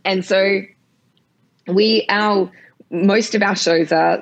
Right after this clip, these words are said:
sold out, and, like, at the Lounge, it's, like, the, the best venue in Perth, the best, biggest, best comedy venue that there is. And we just did two shows, um, back to back. There was, like, you know, it's, like, two hundred and sixty tickets,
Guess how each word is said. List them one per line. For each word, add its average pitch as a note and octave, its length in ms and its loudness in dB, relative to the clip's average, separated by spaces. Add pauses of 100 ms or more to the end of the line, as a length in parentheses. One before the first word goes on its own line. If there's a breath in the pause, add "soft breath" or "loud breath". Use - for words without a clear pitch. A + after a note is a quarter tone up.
sold F3 260 0
out, F3 240 0
and, E3+ 400 -2
like, - 500 0
at F#3+ 140 -2
the F3+ 80 2
Lounge, E3+ 380 2
it's, - 160 -2
like, F3+ 180 -2
the, A3 280 0
the A#3+ 120 2
best - 380 -2
venue D#3 440 0
in D#3 160 0
Perth, - 320 0
the - 80 0
best, - 360 -2 (100)
biggest, F3+ 380 0 (140)
best - 360 -4
comedy D3+ 360 0
venue C3 400 0
that - 160 -4
there C#3+ 200 2
is. - 200 0 (440 loud breath)
And E3+ 340 0
we G3+ 260 4
just F#3+ 240 -2
did F#3 260 2
two F3 180 2
shows, E3 480 2 (260)
um, D#3 260 0
back F3 300 -2
to E3+ 100 0
back. E3+ 440 -4 (340 soft breath)
There E3+ 100 2
was, D#3+ 180 2
like, E3 420 -2
you - 280 0
know, E3 140 2
it's, - 180 -4
like, - 240 -6
two F#3+ 180 0
hundred F3 200 2
and E3 120 0
sixty - 360 -4
tickets, - 580 0